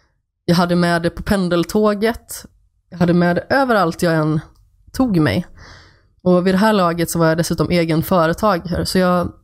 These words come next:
satt kvar på kontoret en kväll. Det var en sån här nästan lite ödesmättad skymning. Så det här flammande ljuset, eh,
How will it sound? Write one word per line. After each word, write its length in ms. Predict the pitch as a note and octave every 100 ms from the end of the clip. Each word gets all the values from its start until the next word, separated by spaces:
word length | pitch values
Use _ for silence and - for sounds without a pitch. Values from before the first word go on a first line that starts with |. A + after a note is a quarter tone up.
| _ _ _ _
satt 240 | - G#3+ -
kvar 300 | - B3 A3
på 120 | F#3+
kontoret 840 | - G3 C4 G#3+ - - - - - _ _ _ _ _ _ _ _ _ _ _ _
en 100 | F3
kväll. 380 | - G3 - - - _ _ - - - _ _ _ _ _ _ _ _ _ _ -
Det 80 | F#3
var 120 | F3+
en 80 | F3
sån 140 | F3
här 320 | E3+ D#3+ D#3+ - _ _ _ _ _ _
nästan 320 | G3 F#3 F3+
lite 560 | F#3 F#3 F#3 F3+ F3 E3+ - -
ödesmättad 1080 | G#3+ F3 E3 - G3+ G#3+ - - D#3+ D#3
skymning. 720 | - A#3 F#3 E3+ G3 D3 D#3 - - - - - _
Så 140 | -
det 60 | F3+
här 400 | E3+ E3 D#3+ - _ _ _ _ -
flammande 680 | - G#3 G#3 E3+ F3 G3+ G3
ljuset, 800 | G3 G3 - - D3+ - _ F3
eh, 200 | D#3+